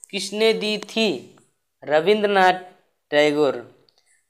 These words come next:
My Experiment with Truth पुस्तक के लेखक कौन हैं?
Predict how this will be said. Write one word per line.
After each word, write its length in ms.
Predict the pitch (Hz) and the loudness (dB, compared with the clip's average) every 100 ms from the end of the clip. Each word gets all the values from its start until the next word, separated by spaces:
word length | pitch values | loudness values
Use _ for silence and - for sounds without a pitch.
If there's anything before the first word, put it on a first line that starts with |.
| - | -14
My 400 | 139 170 196 233 | -2 6 8 8
Experiment 880 | 226 202 196 - 196 202 226 233 226 | 6 0 0 -2 -4 2 2 2 -4
with 300 | 151 185 220 | -6 -4 -4
Truth 420 | 180 196 208 - | -4 -6 -6 -6
पुस्तक 400 | 185 190 - 208 | -10 -4 0 0
के 100 | 202 | 0
लेखक 400 | 196 196 208 208 - | 0 0 0 -2 -2
कौन 300 | 175 185 190 | -2 -2 -6
हैं? 460 | 190 135 - _ | -8 -10 -18 _